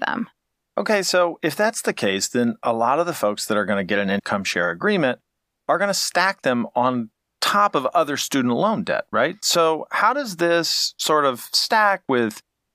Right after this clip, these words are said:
Speaker 2: income-based borrowing protections for those? I'm just wondering if it takes, I don't know, five percent of your gross income off the top, does that necessarily stack well if you have several hundred dollars a month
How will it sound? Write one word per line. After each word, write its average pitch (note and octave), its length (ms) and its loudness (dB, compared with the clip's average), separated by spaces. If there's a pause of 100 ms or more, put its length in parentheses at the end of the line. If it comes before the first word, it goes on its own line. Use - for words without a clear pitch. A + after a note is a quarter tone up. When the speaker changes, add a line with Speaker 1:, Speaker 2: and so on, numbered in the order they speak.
Speaker 2:
income-based B2+ 720 0
borrowing D3+ 420 2
protections D3+ 1000 0 (160)
for D3+ 100 2
those? D3 340 2
I'm E3 140 2
just E3 180 -8 (180)
wondering C#3 640 2
if B2+ 380 -2 (120)
it B2+ 220 -2
takes, A#2+ 360 -2
I F#2+ 100 0
don't D#3+ 80 0
know, B2 240 0
five G#2+ 300 -2
percent B2 420 0
of G#2 360 0 (140)
your G#2 500 2 (240)
gross C3 300 0
income C3+ 440 0
off A2 180 -2
the - 80 -10
top, F#3 340 2 (220)
does G#2+ 140 -2
that B2 200 2
necessarily B2 560 -2
stack A2+ 520 0
well C3+ 320 2
if - 260 -4
you A2 160 2
have G#2 640 0 (260)
several G2+ 320 -2
hundred G#2 220 0
dollars G#2 560 0 (240)
a G2+ 100 0
month F#2+ 460 -2